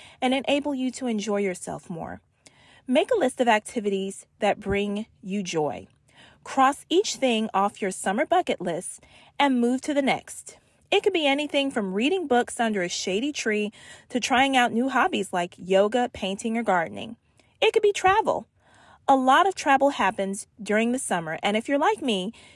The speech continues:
you just get ants in your pants planning travel, knowing you're about to experience something fun and amazing.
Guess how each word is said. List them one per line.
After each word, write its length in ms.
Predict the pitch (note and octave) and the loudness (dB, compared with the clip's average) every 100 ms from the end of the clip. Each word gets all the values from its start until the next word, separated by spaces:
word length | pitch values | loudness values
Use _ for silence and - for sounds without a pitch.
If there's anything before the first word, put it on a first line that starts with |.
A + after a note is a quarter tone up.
| _ | _
you 200 | A#3 D#4 | 4 4
just 200 | A#4 A4 | 4 0
get 200 | F#4+ - | 0 0
ants 280 | A#3+ A#3+ A#3 | 0 0 0
in 100 | B3 | -2
your 100 | A#3+ | -2
pants 440 | A#3 A#3+ G3+ F#3 | -2 -2 -2 -4
planning 440 | - - B3+ C4+ C4 | -10 0 2 2 -2
travel, 360 | - F3 F3+ | -2 -2 -2
knowing 420 | F#3+ G#3+ D4+ A#3 G3 | -4 0 0 0 0
you're 120 | C4+ | 2
about 260 | C4 G#3+ | 2 2
to 80 | - | 0
experience 600 | G#3 - A#3 A3 G#3+ - | -6 -6 -8 -6 -6 -6
something 340 | - F#3+ F#3+ F3+ | -6 -6 -8 -12
fun 360 | - F#3+ G3 - | -4 -4 -4 -6
and 140 | G3 | -6
amazing. 580 | G3 F3 E3 C3 G2 | -4 -6 -8 -12 -16